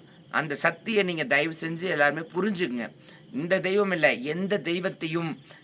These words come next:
நீங்க அவமானப்படுத்த நினைக்காதீங்க. தெய்வங்களை அவமானப்படுத்துறீங்க அப்படின்னாலே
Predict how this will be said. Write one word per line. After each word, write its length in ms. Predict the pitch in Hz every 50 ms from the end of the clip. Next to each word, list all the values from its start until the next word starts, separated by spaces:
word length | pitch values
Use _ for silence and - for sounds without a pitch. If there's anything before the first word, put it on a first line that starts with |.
| - -
நீங்க 240 | - 123 135 139 135 135
அவமானப்படுத்த 760 | 123 131 147 170 180 180 180 175 151 - 135 127 120 - 147 143
நினைக்காதீங்க. 580 | 131 123 127 123 120 143 127 117 110 107 104
தெய்வங்களை 520 | 101 123 151 175 175 185 180 170 175 165 143
அவமானப்படுத்துறீங்க 840 | 139 151 165 170 170 165 151 - 151 147 - - 147 139 143 139 147 151
அப்படின்னாலே 440 | 135 117 127 143 143 139 131 135 147